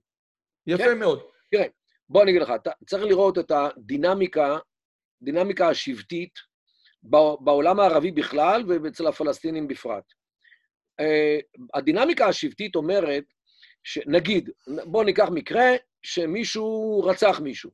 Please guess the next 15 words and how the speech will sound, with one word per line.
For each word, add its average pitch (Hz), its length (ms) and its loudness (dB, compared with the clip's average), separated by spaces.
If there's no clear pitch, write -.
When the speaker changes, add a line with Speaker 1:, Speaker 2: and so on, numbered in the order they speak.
Speaker 2:
וזה 269 220 -4
קורה 285 280 2
מדי 190 240 -2
פעם, 170 340 -4
לצערנו 143 520 -6
הרב. 110 240 -8
אה, 156 260 2
מה 196 200 2
קורה 170 420 4
אז? - 180 -10
אז 117 120 -6
לפי 233 300 -4
הדעה 151 920 0
ב-, 139 340 -6
ב-, 156 120 -2